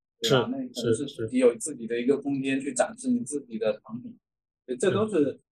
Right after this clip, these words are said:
Speaker 1: 潜在的一个方向吧，
Speaker 2: 是。
Speaker 1: 对。
Speaker 2: 是，是。据我了解呢，反正小虎空间这边其实是很有意去往Web三这边去做实践的嘛，做早期的一个实践者。那其实本期节目呢，到这里也就差不多要结束了。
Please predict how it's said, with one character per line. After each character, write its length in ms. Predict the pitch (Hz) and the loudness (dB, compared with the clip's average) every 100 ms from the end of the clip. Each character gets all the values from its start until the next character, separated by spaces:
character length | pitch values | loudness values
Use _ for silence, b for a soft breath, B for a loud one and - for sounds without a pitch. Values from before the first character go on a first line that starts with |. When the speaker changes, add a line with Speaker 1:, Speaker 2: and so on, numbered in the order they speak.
| _ _ _ _ _ _ _ - | _ _ _ _ _ _ _ -6
Speaker 1:
潜 180 | 139 | -2
在 160 | 127 196 | 6 6
的 80 | 143 | 6
一 60 | |
个 100 | 151 | 0
方 180 | 160 180 | 0 0
向 220 | 196 190 | 0 0
吧， 180 | 123 123 _ | -2 -8 _
Speaker 2:
是。 0 | |
Speaker 1:
对。 220 | 113 104 _ _ _ _ _ _ _ - | -10 -10 _ _ _ _ _ _ _ -10
Speaker 2:
是， 220 | - 110 - | -6 -6 -8
是。 240 | - 104 _ _ _ _ _ _ _ | -12 -14 _ _ _ _ _ _ _
据 140 | - 180 | 0 6
我 140 | 135 | 6
了 120 | 123 | 6
解 120 | 156 135 | 4 2
呢， 120 | 131 | -2
反 160 | 120 | -4
正 560 | 113 120 123 120 120 120 - - | -4 -4 -4 -4 -4 -8 -14 -6
小 200 | - 131 | 0 2
虎 80 | 135 | 2
空 140 | 123 | 2
间 160 | 131 143 | 2 4
这 80 | 147 | 2
边 160 | 135 | 0
其 140 | 135 127 | -2 -8
实 100 | 127 | -8
是 420 | 135 120 113 113 - | -8 -8 -8 -12 -8
很 480 | - 104 104 104 104 | 0 0 -2 -12 -10
有 180 | 101 | -10
意 180 | 110 139 | -6 -6
去 180 | 127 135 | -6 -2
往 220 | 113 101 | 0 0
Web 140 | 113 110 | -2 -4
三 180 | 113 | -6
这 80 | 113 | -8
边 160 | 113 113 | -8 -10
去 340 | - 110 101 - _ _ _ _ | -10 -12 -12 -20 _ _ _ _
做 160 | 139 | 4
实 180 | 113 - | 4 2
践 220 | 110 147 | 4 4
的 80 | 104 | 2
嘛， 80 | 98 - | -6 -14
做 160 | - 110 | -8 -4
早 160 | 110 | -4
期 160 | 101 123 | -4 -4
的 80 | 117 | -4
一 60 | |
个 60 | 117 | -6
实 160 | - | -6
践 160 | 123 131 | -4 -4
者。 120 | 101 - _ b b b b - | -6 -16 _ b b b b 0
那 300 | 143 135 131 | 4 4 2
其 280 | - - 143 | -2 -2 -2
实 100 | 160 | 0
本 160 | 127 | 0
期 140 | 117 170 | 0 0
节 120 | 147 | 0
目 160 | 165 | 2
呢， 280 | 160 147 143 | 2 4 2
到 160 | 139 151 | 4 2
这 140 | 156 | 2
里 180 | 135 135 | 0 0
也 100 | 120 | -2
就 260 | 113 120 123 | -2 -4 -4
差 200 | - 127 | -8 -6
不 40 | |
多 120 | 131 | -2
要 100 | 139 | -2
结 140 | 113 123 | -2 -6
束 180 | - | -8
了。 100 | 175 | -10